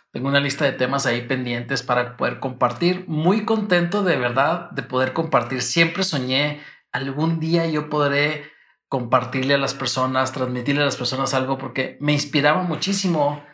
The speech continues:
este, e-, educarme, entrenarme con otras personas que, que de alguna forma tenían los resultados que yo quería. Y, y me da gusto tener, tener de verdad, y creo que todos tenemos algo que compartir,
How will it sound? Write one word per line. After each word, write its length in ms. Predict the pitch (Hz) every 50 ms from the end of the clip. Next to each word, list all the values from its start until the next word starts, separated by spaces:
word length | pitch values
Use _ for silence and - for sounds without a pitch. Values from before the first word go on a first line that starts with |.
| - - - _ _ _
este, 1000 | - 127 127 123 120 - - - 131 127 123 123 120 - - - - 131 127 - 143
e-, 40 |
educarme, 580 | 139 127 139 120 - - 147 147 151 147 151 143
entrenarme 640 | 139 135 123 - 131 127 131 135 135 143 151 156 147
con 180 | - 139 127
otras 260 | 131 131 - 147 135 -
personas 840 | - 139 123 - - 139 139 143 147 147 151 147 - - - - _ _ _ _ _ - - -
que, 240 | 139 139 135 127
que 100 | - 139
de 40 | 135
alguna 300 | 131 127 127 135 143 139
forma 260 | 143 143 147 151 143
tenían 240 | 135 131 127 127 131
los 100 | 147 147
resultados 680 | 143 - - - 131 120 117 - 131 131 143 147 - -
que 120 | - 131
yo 140 | 127 127 123
quería. 480 | - 143 131 131 139 151 147 170 - - - _
Y, 260 | - 143 143 147 143 143
y 60 | 151
me 100 | 156 165
da 120 | 175 190
gusto 560 | 196 190 196 180 - - 151 127 117 113 - -
tener, 580 | 147 139 139 143 147 147 147 143 - - - _
tener 300 | - 139 135 135 135 135
de 80 | 156
verdad, 540 | 156 143 131 131 135 135 139 135 - - - _
y 120 | - 135
creo 160 | - 135 139 -
que 80 | 151
todos 300 | 151 - 160 156 147 -
tenemos 360 | - 131 120 120 131 135 -
algo 180 | 135 131 139 131
que 140 | - 139 120
compartir, 720 | - 139 131 117 123 113 117 - - 143 151 156 165 -